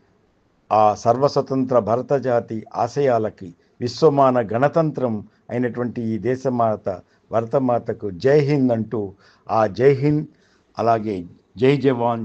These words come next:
జై కిసాన్, ఈ మూడే నిజంగా ఆ త్రివర్ణంలోని మూడు రెపరెపల ఆ వర్ణాలు అని అనిపిస్తుంది. నిజానికి ఆ కాషాయ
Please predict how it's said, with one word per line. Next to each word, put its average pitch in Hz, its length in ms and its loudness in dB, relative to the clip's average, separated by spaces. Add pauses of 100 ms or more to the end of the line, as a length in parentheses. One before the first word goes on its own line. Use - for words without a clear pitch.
జై 123 160 2
కిసాన్, 117 460 -6 (480)
ఈ 127 200 0 (320)
మూడే 156 360 4
నిజంగా 147 500 2 (580)
ఆ 110 100 -2 (140)
త్రివర్ణంలోని 131 880 0 (1000)
మూడు 131 220 2 (120)
రెపరెపల 135 480 -2 (280)
ఆ 107 120 0 (480)
వర్ణాలు 127 480 0
అని 113 140 -4
అనిపిస్తుంది. 101 580 -12 (460)
నిజానికి 127 580 -2 (580)
ఆ 110 40 4 (1080)
కాషాయ 135 500 2